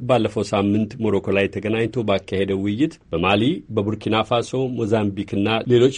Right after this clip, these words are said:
በርካታ የአፍሪካ ሀገሮች የሚገኙትን ከአይሲስ ጋር ያበሩ ጽንፈኛ ተዋጊዎችን ጠራርጎ ለማስወጣት በሚቻልበት ሁኔታ ላይ መክሯል። የእነዚህ ታጣቂዎች የሽብር ድርጊት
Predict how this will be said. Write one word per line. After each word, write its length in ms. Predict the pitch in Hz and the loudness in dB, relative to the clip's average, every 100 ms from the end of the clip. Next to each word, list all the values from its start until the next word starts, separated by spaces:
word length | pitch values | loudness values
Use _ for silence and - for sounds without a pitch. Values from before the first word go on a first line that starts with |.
| - | -2
በርካታ 420 | 113 - 104 98 101 | -2 2 0 2 2
የአፍሪካ 360 | 95 - 98 | 0 -2 -2
ሀገሮች 400 | 92 92 98 113 - | 0 0 0 -2 0
የሚገኙትን 840 | 110 104 98 104 101 101 131 151 | 2 2 2 0 0 0 0 0
ከአይሲስ 440 | - 110 107 117 - | 0 0 0 -2 0
ጋር 200 | 110 101 | 4 4
ያበሩ 400 | 95 90 90 95 123 | 4 0 -2 -2 -2
ጽንፈኛ 560 | 120 123 104 101 95 95 | -2 -4 -2 -2 -2 -2
ተዋጊዎችን 760 | 98 90 87 95 90 - 156 - | 0 0 -2 -4 -6 -2 -2 -2
ጠራርጎ 480 | - 104 104 90 98 | 0 4 4 4 0
ለማስወጣት 680 | 95 92 87 90 - 104 104 | 0 -2 -4 -8 0 0 0
በሚቻልበት 760 | 113 101 87 - 85 82 85 - | -2 -2 -2 -2 -2 -2 -8 -8
ሁኔታ 340 | 85 82 85 | -8 -4 -2
ላይ 140 | 87 90 | 0 -2
መክሯል። 460 | 87 87 92 85 78 - _ - | -4 -4 0 0 0 -12 _ -4
የእነዚህ 360 | 101 127 127 247 | 4 4 4 0
ታጣቂዎች 600 | 135 117 117 - 135 135 | 0 2 0 0 -4 -2
የሽብር 480 | 113 - 110 98 117 | -6 -2 -2 0 -2
ድርጊት 420 | 117 123 139 170 | 0 -2 -2 -6